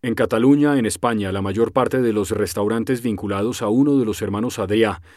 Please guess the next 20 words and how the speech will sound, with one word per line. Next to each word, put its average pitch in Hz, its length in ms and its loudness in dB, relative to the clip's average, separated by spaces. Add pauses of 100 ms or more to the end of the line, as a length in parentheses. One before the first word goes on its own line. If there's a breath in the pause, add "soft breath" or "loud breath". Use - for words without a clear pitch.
(140 soft breath)
que - 100 -10
han 98 100 -4
hecho 110 200 -4
historia 117 480 2
en 101 80 -4
el 95 100 -4
mundo 110 320 0
de 107 80 2
la 107 80 0
gastronomía, 113 760 -2
han 113 260 -2
desaparecido. 98 880 -6 (400 soft breath)
La 104 160 -2
crisis 135 360 0
económica 107 520 -4
por 135 240 2
la 131 80 -2
pandemia 127 440 -2
del 123 140 -2
coronavirus 120 720 -4